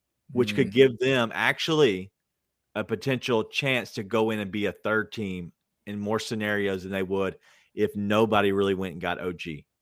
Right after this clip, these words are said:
Speaker 1: Because the more
Speaker 2: Right.
Speaker 1: trades, the more buyouts, the more
Speaker 2: Yeah.
Speaker 1: potential to be a third team. And maybe they just need picks. Somebody needs a pick. We'll send you a, we'll send you a player for, you know, some, for Danny Green, and you can take on the ex-, extra money. There's
Speaker 2: Right.
Speaker 1: room.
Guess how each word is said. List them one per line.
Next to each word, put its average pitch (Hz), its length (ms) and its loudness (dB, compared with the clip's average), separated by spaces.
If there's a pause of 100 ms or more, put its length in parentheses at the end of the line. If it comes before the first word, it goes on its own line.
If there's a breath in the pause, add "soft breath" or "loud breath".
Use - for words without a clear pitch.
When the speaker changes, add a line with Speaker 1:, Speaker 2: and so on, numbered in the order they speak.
Speaker 1:
Because 104 320 -2
the 117 80 -2
more 113 260 4
Speaker 2:
Right. 185 80 -6
Speaker 1:
trades, 123 600 4 (340)
the 107 80 2
more 110 240 4
buyouts, 92 760 2 (520)
the 101 80 -2
more 107 180 4
Speaker 2:
Yeah. 104 60 2
Speaker 1:
potential 110 460 -4
to 113 100 -4
be 101 160 2
a 95 60 2
third 101 320 0
team. 95 420 -4 (260)
And 101 240 -4 (100)
maybe 110 320 2
they 110 140 4
just 110 200 -4
need 113 220 -4
picks. - 360 0
Somebody 113 320 0
needs 110 200 -2
a 107 60 -2
pick. 113 320 2
We'll 101 140 -8
send 104 240 -8
you 98 140 0
a, - 140 -2
we'll 101 200 -8
send 107 220 -6
you 101 80 0
a 92 40 0
player 101 380 0
for, 90 360 0
you 92 100 -6
know, 92 120 -4
some, - 240 -8
for 98 160 -4
Danny 98 260 0
Green, 92 460 -6 (500)
and 101 160 -2
you 101 120 -2
can 101 120 -4
take 107 220 -2
on 98 140 -2
the 95 100 -2
ex-, - 220 -6
extra 98 260 -2
money. 90 320 -2 (420)
There's 131 220 10
Speaker 2:
Right. 139 220 8
Speaker 1:
room. 98 180 4